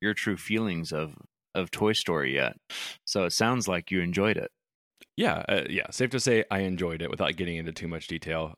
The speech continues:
Speaker 2: I, I should have known that Disney would not let, you know, one of their pride and joy properties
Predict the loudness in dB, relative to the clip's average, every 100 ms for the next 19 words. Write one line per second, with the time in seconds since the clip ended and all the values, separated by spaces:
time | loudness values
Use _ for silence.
0 | -4 0 2 0 0 0 0 0 0 -2
1 | -4 -10 -12 -6 -2 -2 -4 -10 -20 _
2 | _ _ -6 0 2 2 0 0 -2 -2
3 | -2 -4 -2 -2 -2 -6 _ _ _ _
4 | -8 -6 -4 -4 -2 -2 -4 -4 -4 -2
5 | -4 -4 -4 -4 -4 -4 -4 -4 -6 -8